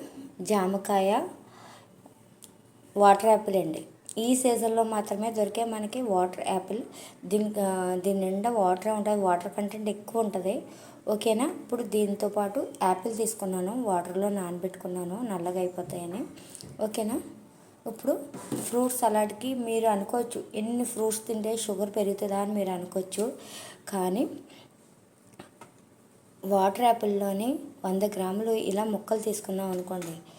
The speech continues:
వంద గ్రాములు తీసుకుంటే దీంట్లో ఇరవై క్యాలరీలే ఉంటాయి, ఓకేనా? జామకాయలో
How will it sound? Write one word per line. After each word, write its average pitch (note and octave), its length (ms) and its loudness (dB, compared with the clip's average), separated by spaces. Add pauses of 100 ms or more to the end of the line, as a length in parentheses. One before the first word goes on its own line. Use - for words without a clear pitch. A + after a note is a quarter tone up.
(260)
వంద G3 140 2
గ్రాములు F#3+ 440 2
తీసుకుంటే G#3+ 600 -2
దీంట్లో G3+ 420 -4 (260)
ఇరవై F#3 240 2
క్యాలరీలే G#3 500 4
ఉంటాయి, G3 340 -4 (360)
ఓకేనా? F#3+ 340 -2 (720)
జామకాయలో G#3+ 720 2